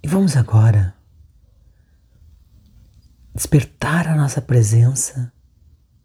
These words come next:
para a temperatura que nos envolve.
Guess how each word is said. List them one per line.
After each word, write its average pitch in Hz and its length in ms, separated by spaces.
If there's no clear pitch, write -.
para 160 160
a 156 40
temperatura 151 1120
que 156 220
nos 143 240
envolve. 101 880